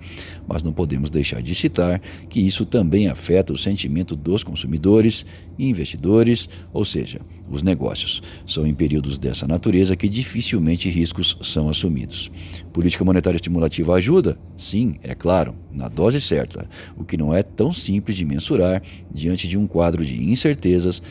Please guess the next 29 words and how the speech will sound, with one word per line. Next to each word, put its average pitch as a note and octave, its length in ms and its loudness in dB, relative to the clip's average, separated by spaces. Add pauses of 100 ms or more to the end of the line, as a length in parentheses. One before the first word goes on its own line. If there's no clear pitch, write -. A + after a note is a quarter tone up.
(220)
menor C#2 320 2
otimismo G#2 640 2 (240)
e D#2 100 -2
dúvidas G#2+ 400 4
sobre G2+ 240 2
o D#2+ 40 4
ritmo F2+ 320 0
de F#2+ 80 0
reformas F2 560 0
no G2 160 -2
Congresso F2 480 -2
Nacional, G2 600 2 (320)
que C#2 120 -8
acaba D2 340 -2
não F2 180 0
dando E2 280 0
segurança D2+ 520 0
ao C#2+ 120 0
estrangeiro C#2+ 500 0
de D2 80 0
alocar C#2 340 -2
o C#2 40 -4
capital - 380 -4
de C2 60 -4
qualidade C2 420 -2
por D#2 140 -4
enquanto C2+ 380 -4
no C#2 140 0
Brasil. C2+ 400 -4